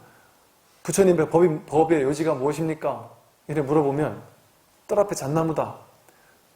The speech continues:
뜰 앞에 잣나무를 떠올리라는 얘기가 아니고 그건 뜰 앞에 잣나무라는 이미지를 따라가는 거잖아요. 이미지를 따라가는 게 아니라 무슨 말을 해도 상관없어요. 그 말이 나온 자리, 마삼근이라고 하든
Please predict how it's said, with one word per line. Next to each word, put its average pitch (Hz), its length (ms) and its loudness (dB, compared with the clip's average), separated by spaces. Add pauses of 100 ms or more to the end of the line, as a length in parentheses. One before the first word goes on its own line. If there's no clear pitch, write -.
(120)
뜰 190 120 6
앞에 185 280 2
잣나무를 170 580 0
떠올리라는 202 640 2
얘기가 147 320 -4
아니고 127 400 -6
그건 170 200 -4
뜰 220 140 2
앞에 196 160 2
잣나무라는 160 720 -2
이미지를 170 380 2
따라가는 139 400 -2
거잖아요. 127 360 -8
이미지를 165 300 0
따라가는 160 380 2
게 156 80 -2
아니라 139 300 -2 (600)
무슨 208 420 2
말을 226 260 4
해도 202 140 0
상관없어요. 165 600 -2
그 - 80 -4
말이 156 300 2
나온 160 260 0
자리, 151 300 0 (1400)
마삼근이라고 156 800 2
하든 135 320 -8